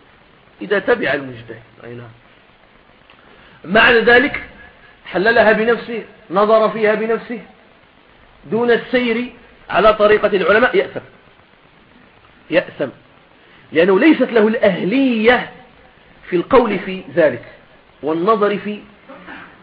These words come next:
في ذلك، فيلحقه الإثم من هذا الجانب لأنه ليست له الأهلية، فيدخل ذلك في عموم قوله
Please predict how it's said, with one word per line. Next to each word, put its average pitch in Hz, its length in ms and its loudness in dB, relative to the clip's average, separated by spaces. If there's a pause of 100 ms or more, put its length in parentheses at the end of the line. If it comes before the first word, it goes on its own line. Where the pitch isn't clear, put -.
في 190 140 -8
ذلك، 247 260 -4 (2250)
فيلحقه 202 480 0
الإثم 208 300 -6
من 180 160 -4
هذا 170 160 -2
الجانب 135 320 -6 (340)
لأنه 156 220 -4
ليست 208 320 -2
له 190 160 0
الأهلية، 139 760 -8 (1300)
فيدخل 190 500 2
ذلك 180 360 2
في 165 180 -4
عموم 226 420 0
قوله 180 580 -2